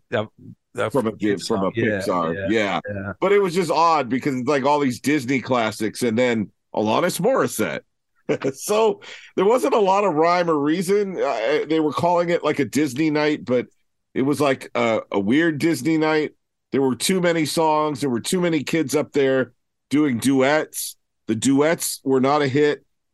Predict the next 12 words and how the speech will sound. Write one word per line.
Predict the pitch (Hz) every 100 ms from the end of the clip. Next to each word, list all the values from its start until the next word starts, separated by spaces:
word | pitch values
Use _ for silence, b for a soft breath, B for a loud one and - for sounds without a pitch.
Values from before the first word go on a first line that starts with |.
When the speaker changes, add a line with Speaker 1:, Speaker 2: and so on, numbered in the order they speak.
| -
Speaker 2:
because | 127 147 117
one | 104 143 165
kid | 156 175 165 131
could | 135 -
sing | 156 160 151
and | 127
the | 127
other | 139 151
one | 143 135
couldn't. | 117 156 156 160 113 _ _ B B -
And | 127 120
so | 110 143 131